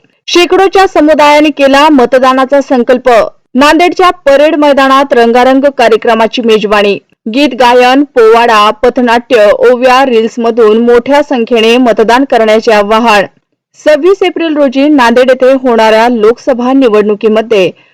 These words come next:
मतदारांनी मोठ्या संख्येने मतदानासाठी बाहेर पडावे, यासाठी जिल्हा प्रशासनाने आज विविध कार्यक्रमाच्या माध्यमातून जनतेला साथ घातली आहे.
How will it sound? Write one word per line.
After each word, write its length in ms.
मतदारांनी 680
मोठ्या 380
संख्येने 500
मतदानासाठी 840
बाहेर 420
पडावे, 520
यासाठी 680
जिल्हा 360
प्रशासनाने 840
आज 300
विविध 420
कार्यक्रमाच्या 800
माध्यमातून 720
जनतेला 520
साथ 280
घातली 380
आहे. 360